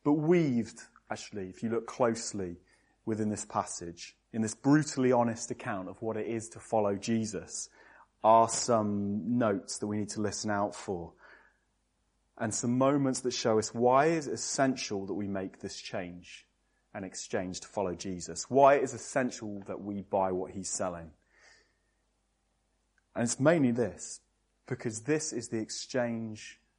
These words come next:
that brings about salvation, true salvation from the situation we're in. We see this in three key,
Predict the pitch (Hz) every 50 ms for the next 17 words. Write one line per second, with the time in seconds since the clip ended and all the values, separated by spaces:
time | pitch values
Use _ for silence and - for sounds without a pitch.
0 | _ _ - 98 90 98 - - 123 120 117 110 110 107 104 104 101 - - _
1 | - 101 - - 95 92 90 90 90 - _ _ _ _ _ _ - - - -
2 | 95 95 87 95 92 87 - - - - - - _ _ _ _ _ _ _ _
3 | _ _ _ _ _ _ _ _ _ - - - - 143 135 127 120 113 110 107
4 | 104 113 120 - - - - 107 90 92 87 - 90 87 85 - - 90 90 87
5 | 78 - _ _ - 92 90 87 - - - 101 - - - 95 90 87 90 -
6 | - 98 87 87 - _ _ _ _ _ _ _ _ - 95 87 85 85 87 85
7 | 85 85 - _ _ _ _ _ _ _ _ _ _ _ _ _ _ _ _ _
8 | _ _ _ _ _ _ _ _ _ _ _ _ _ - 123 - - 143 135 131
9 | 123 - - 123 113 - - 131 127 120 117 117 - - 117 117 113